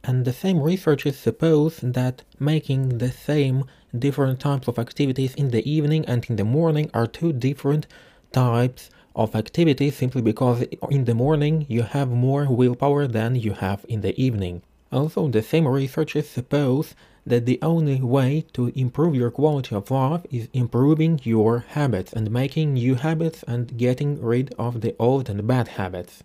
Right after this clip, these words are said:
So essentially intervening into your unconscious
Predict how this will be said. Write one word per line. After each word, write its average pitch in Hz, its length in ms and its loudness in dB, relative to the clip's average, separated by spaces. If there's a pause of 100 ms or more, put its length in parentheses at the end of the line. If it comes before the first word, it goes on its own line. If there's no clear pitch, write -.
So 113 240 0
essentially 165 640 -2
intervening 143 880 0 (240)
into 131 400 -2
your 117 560 2 (120)
unconscious 120 840 -2